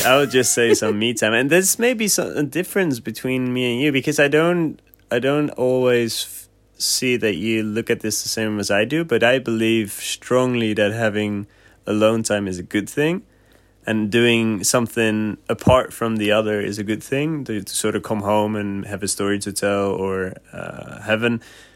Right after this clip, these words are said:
Speaker 1: have an area or hang out with friends where you are not there, where I can just be my dumb me, I guess, sometimes, uh, is an healthy thing. And I, I, I
Speaker 2: Yeah.
Speaker 1: feel, do, do you feel this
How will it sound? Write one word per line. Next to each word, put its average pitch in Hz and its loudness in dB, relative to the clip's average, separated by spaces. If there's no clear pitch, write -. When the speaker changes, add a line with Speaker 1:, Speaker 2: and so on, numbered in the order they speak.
Speaker 1:
have 135 0
an 160 4
area 139 4
or 120 4
hang 127 0
out 131 2
with 110 -2
friends 123 0
where 107 -4
you 107 -2
are 101 0
not 104 0
there, 98 2
where 101 2
I 101 0
can 104 -6
just 98 -6
be 101 -4
my 95 -4
dumb 98 -2
me, 98 -2
I 90 -4
guess, 95 -6
sometimes, 98 -8
uh, 98 -6
is 135 0
an 160 2
healthy 151 0
thing. 98 -2
And 127 2
I, 139 2
I, 127 2
I - -
Speaker 2:
Yeah. 240 6
Speaker 1:
feel, 175 2
do, 170 -4
do - -10
you 214 -4
feel 240 -4
this - -2